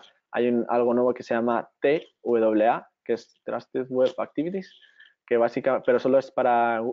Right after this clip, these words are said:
para Android. Básicamente es, eh, poder hacer que tu Progressive Web App se compile una A P K de manera que tú lo puedas instalar de manera cómoda como estamos acostumbrados con el Google Play,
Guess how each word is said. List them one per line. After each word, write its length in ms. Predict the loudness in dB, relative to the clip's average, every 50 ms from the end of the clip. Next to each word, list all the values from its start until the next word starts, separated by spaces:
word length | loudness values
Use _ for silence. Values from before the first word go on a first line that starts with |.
| -8 -8
para 260 | -6 -4 -2 0 0 0
Android. 280 | 0 0 -2 -2 -2 -6 _ _ _ _ _ _ _ _ _ _
Básicamente 880 | -6 -6 -4 -4 -2 -2 -2 -2 -2 -4 -2 0 0 2 4 2 2
es, 200 | 0 -2 -8 -14 -8 -4
eh, 680 | -4 -2 -2 0 0 0 0 0 0 0 0 0 -2 -2 0
poder 200 | 0 0 2 0
hacer 200 | 0 -2 -4 -4
que 120 | -4 -6
tu 120 | -6 -4
Progressive 360 | -2 0 0 0 0 0 0 2
Web 120 | 2 4
App 200 | 4 2 2 0
se 360 | -2 -2 -2 0 -2 -4 -6 -8
compile 360 | -10 -10 -4 -2 -2 0 0
una 220 | -2 -2 -4 -4
A 200 | -4 -4 -4 -4
P 140 | -2 -4 -2
K 240 | -2 -2 -4 -4 -6 _ _ _ _ _ _ _ _ _ _ _ -4
de 120 | -2 0
manera 280 | 0 2 2 0 0 0
que 120 | -2 -4
tú 500 | -2 -2 0 2 2 2 2 0 -2 -6 _ _ -4
lo 160 | -2 -2 0
puedas 200 | 0 0 0 0
instalar 460 | -2 -4 -2 0 2 2 2 2 0
de 100 | 0 -2
manera 300 | -2 -2 -2 -2 -4 -4 -8 _ _ _ -6
cómoda 460 | -4 -2 0 2 2 2 2 0 -2
como 1000 | -4 -6 -6 -6 -6 -6 -6 -6 -6 -6 -6 -6 -8 -8 -8 -10 -12 -14 -16 -16
estamos 240 | _ -8 -6 -6 -6
acostumbrados 560 | -6 -8 -10 -10 -8 -4 -2 0 0 -2 -4
con 220 | -6 -10 -10 -8 -8
el 200 | -8 -8 -8 -4
Google 260 | -2 0 2 2 0
Play, 220 | 0 -2 -2 -2